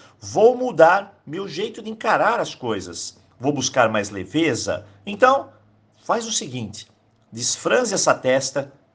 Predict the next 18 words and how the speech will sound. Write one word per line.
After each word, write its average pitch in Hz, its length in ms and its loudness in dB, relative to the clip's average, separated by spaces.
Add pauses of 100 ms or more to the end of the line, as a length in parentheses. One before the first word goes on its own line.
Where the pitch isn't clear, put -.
(140)
respira 233 480 -2
fundo 202 600 -6 (440)
e 139 120 -4
vamos 160 400 2
juntos 156 280 -6
começar. 139 640 0 (800)
E 143 100 -8
assim, 175 340 -6 (680)
eu 123 100 -6
desejo 131 440 0
um 135 40 -6
dia 123 240 0
repleto 120 600 -2
de 113 100 -8
mentalidade 113 1000 0 (160)
positiva 139 840 0 (600)
pra 113 160 2
você. 110 440 -4